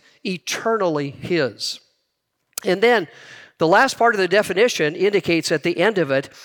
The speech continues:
he possesses every quality in infinite measure. Now, the term infinite is a negative term.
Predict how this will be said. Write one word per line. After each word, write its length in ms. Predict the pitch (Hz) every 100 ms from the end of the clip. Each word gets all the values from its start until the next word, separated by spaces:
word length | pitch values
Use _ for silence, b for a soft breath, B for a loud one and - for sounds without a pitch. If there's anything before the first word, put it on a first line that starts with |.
| B
he 120 | 202
possesses 560 | 190 190 208 196 170 -
every 280 | 180 226 254
quality 640 | - 208 202 202 - 202 B B B
in 200 | 196 170 - -
infinite 680 | 220 254 - 196 190 190 - _ _ -
measure. 540 | 151 156 147 104 - _ b b b b
Now, 120 | 170
the 100 | 175
term 260 | 190 269 262
infinite 720 | - 294 262 160 127 139 - 320
is 180 | 180
a 80 | 185
negative 600 | 180 214 262 220 - 151
term. 380 | - 117 110 170